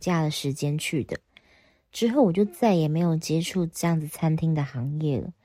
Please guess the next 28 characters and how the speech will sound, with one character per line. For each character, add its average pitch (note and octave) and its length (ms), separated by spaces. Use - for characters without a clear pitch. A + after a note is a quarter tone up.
因 A#3+ 160
为 A#3+ 160
我 F3 100
在 G3 160
这 F#3+ 100
边 G3 140
真 F#3+ 140
的 F3+ 80
要 F3+ 140
对 F3+ 220
所 D#3+ 440
有 E3+ 180
的 D3 140
餐 D#3+ 360
饮 C#3 220
业 D#3+ 160
工 D#3 300
作 D#3+ 200
人 C#3 200
员 C3 200
致 G3 220
上 F3 260
一 F#3 100
百 C3 260
万 D#3+ 160
个 D3 100
敬 D3+ 340
意， D3 140